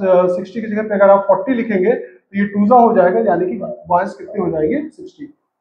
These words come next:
अब यहाँ पे, जहाँ पे मैंने सिक्सटी पुट किया है, यहाँ पे आप बॉयज का परसेंट फ़ोर्टी है, फ़ोर्टी पु-,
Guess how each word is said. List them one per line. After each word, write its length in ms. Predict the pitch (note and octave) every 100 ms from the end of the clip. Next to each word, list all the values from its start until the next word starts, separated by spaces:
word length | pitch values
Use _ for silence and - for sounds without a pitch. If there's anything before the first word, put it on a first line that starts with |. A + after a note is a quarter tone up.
| _ -
अब 220 | A3 A#3+
यहाँ 220 | A#3+ A3
पे, 120 | A3 C4
जहाँ 200 | G3+ A3
पे 120 | A#3
मैंने 200 | G#3+ G#3+
सिक्सटी 320 | G#3+ - D#4+ -
पुट 200 | - -
किया 160 | F#3
है, 460 | D#3+ F3+ - - - _
यहाँ 200 | F#3+ G#3
पे 140 | G#3+ A3
आप 180 | G#3+
बॉयज 300 | F#3 F#3 A3
का 60 | A#3
परसेंट 360 | A3+ G#3 A#3 A3+
फ़ोर्टी 340 | G#3 G3+ C#4+ A3+
है, 140 | G3 - - _
फ़ोर्टी 260 | G3 - B3+
पु-, 320 | B3+ A3 G#3